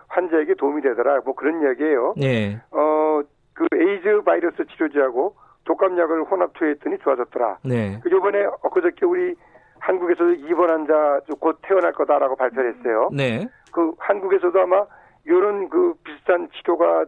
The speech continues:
Speaker 1: 적용이 됐다라는 그런 발표가 어제 그 정은경 보도, 복지, 저 질병관리본부장이 발표를 했더라고요.
Speaker 2: 네.
Speaker 1: 아마 비슷한 그런 상황인 것 같습니다.
Speaker 2: 아, 지금 우리나라 그럼 입원 확진자도, 어,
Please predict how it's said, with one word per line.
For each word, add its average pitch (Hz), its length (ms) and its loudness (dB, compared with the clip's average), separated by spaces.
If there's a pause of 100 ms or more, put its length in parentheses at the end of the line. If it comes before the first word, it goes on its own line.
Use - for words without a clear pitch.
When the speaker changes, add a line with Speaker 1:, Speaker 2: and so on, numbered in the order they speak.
Speaker 1:
적용이 165 220 -2
됐다라는 151 480 -2
그런 147 380 -2
발표가 131 520 0 (500)
어제 151 300 0
그 143 420 0
정은경 147 400 -2
보도, 147 300 -2 (320)
복지, - 260 -8 (220)
저 131 180 2
질병관리본부장이 143 640 -2
발표를 117 340 -8
했더라고요. 127 600 0
Speaker 2:
네. 123 400 -4 (160)
Speaker 1:
아마 156 180 0
비슷한 165 400 -4
그런 156 200 0
상황인 139 280 -2
것 139 80 -2 (120)
같습니다. 101 460 -16
Speaker 2:
아, 123 600 -4 (320)
지금 208 300 -2
우리나라 262 400 2
그럼 214 140 0
입원 277 640 0
확진자도, 254 920 -2 (380)
어, 151 520 -4